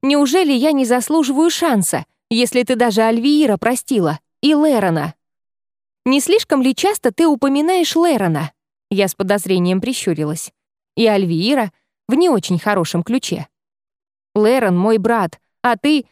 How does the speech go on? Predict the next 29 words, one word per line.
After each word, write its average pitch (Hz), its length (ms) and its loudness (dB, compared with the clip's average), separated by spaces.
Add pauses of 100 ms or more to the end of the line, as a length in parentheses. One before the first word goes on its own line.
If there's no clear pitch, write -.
(100)
слишком 285 540 0
мнительная". 180 680 0 (640)
"Ну, 269 200 2
знаешь, 269 460 0 (300)
странно, 294 440 0
что - 160 -4
я 208 140 2
еще 190 320 0
параноиком 202 640 0
не 208 80 0
стала". 156 400 -2 (640)
"Это 240 300 0
да", 170 340 0 (240)
согласился 196 680 -2
Реван. 165 360 -2 (360)
"Досталось 285 560 0
тебе 240 260 -2
нехило. 226 560 -2 (180)
Ну 262 160 2
что, 254 360 0 (180)
дружим?" 254 540 0 (480)
Он 269 200 0
просиял 226 540 0
улыбкой 196 520 0
и - 20 0
протянул 190 520 -2
мне 202 260 0
руку. 156 420 -2 (640)
"А, 330 380 0